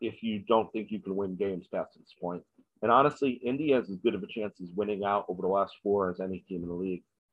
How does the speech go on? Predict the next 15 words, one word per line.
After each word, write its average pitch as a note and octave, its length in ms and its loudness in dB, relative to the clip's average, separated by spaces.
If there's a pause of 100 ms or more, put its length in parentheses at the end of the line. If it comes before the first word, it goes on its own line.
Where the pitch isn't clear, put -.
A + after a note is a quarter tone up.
(220)
in G#2 80 -2
my F#2+ 180 0
opinion, F2+ 360 -4
because F#2+ 300 -4
th-, G#2+ 160 -2
they're A2 220 4
just G#2+ 360 0
that F#2+ 320 0
good. F#2 180 0
They're F#2 140 -4
just - 320 -2
that G2+ 300 0
dominant, F2 420 0
and F#2 180 -6
they F#2+ 220 -2